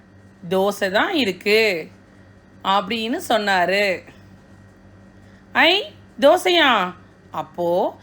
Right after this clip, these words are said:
எங்களுக்கு பிடிச்ச மாதிரி நீங்க ஊத்தி தரணும்" அப்படின்னு சொன்னாங்க.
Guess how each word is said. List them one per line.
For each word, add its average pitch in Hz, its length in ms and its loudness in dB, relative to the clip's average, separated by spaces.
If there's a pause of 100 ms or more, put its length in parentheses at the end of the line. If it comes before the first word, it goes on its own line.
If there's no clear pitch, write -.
(200)
எங்களுக்கு 196 760 -4 (280)
பிடிச்ச 233 460 2
மாதிரி 226 320 2
நீங்க 294 440 0 (360)
ஊத்தி 285 280 -2
தரணும்" 214 680 2 (160)
அப்படின்னு 202 520 -2
சொன்னாங்க. 180 680 0